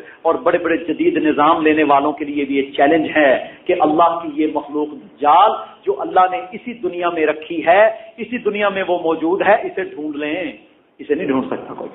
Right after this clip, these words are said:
یہ اسی وقت نکلے گا جب رب کا حکم ہوگا، جب رب کا حکم ہوگا۔ میرے بھائیوں، اس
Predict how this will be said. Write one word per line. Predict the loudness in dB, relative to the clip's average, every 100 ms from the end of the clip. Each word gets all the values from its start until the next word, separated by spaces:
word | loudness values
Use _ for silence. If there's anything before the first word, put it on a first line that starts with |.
| -12 -12 -14 -20 -10 0
یہ | 0
اسی | 2 2
وقت | 2 0 -2
نکلے | -2 0 2
گا | 4 4 2 -6 0
جب | 2 2
رب | 0 2 2 2
کا | 2 2 0
حکم | -2 -2
ہوگا، | -2 -2 0 0 2
جب | 2
رب | 4 4 4
کا | 4 4 2 -8 -6
حکم | -4 -2
ہوگا۔ | -2 4 4 4 -4 0
میرے | 0
بھائیوں، | 2 2 2 0
اس | -2